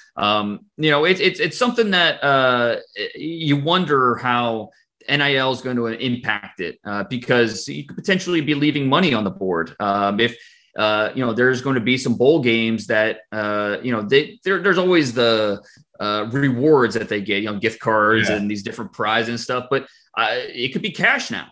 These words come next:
Speaker 1: you know? And so, uh, you know, if these guys get, get paid, uh, to, uh, represent their team in the bowl games,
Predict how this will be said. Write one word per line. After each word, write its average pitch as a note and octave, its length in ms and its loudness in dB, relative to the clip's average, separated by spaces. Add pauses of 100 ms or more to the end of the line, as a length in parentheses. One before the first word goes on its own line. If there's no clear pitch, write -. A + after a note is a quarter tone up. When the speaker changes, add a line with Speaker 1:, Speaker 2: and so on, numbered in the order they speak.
(120)
Speaker 1:
you C3+ 220 2
know? B2+ 200 2
And C#3+ 120 -2
so, C3 480 2
uh, A#2+ 600 0
you D3 140 0
know, B2 120 0
if A2 80 -4
these C3+ 180 -6
guys C3 380 0
get, C3 180 -10 (180)
get B2 180 -2
paid, C#3+ 520 0
uh, A2+ 600 2
to, A#2 640 4 (260)
uh, A2 60 0 (260)
represent C3 640 -2
their A#2+ 120 0
team C#3 520 -4
in A#2 80 0
the G2 60 0
bowl B2 240 6
games, A#2+ 500 0